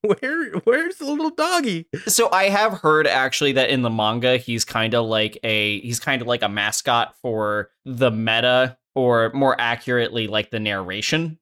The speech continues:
Speaker 2: So, like, every manga page that you open up, he's supposedly, like, on the cover doing something cute,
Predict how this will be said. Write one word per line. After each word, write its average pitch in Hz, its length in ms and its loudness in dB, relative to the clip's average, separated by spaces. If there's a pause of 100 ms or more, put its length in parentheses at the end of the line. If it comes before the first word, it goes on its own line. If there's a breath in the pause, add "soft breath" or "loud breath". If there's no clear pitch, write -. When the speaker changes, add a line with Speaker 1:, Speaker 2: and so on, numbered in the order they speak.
(180)
Speaker 2:
So, 151 160 0
like, 127 280 2
every 139 640 0
manga 131 400 0
page 120 300 -2
that 123 140 -4
you 117 100 0
open 113 220 -2
up, 107 180 0
he's 120 160 -2
supposedly, 110 600 -4
like, 101 260 -2 (340)
on 185 260 2
the 175 100 2
cover 139 560 2
doing 123 340 0
something 120 400 -2
cute, 117 480 -2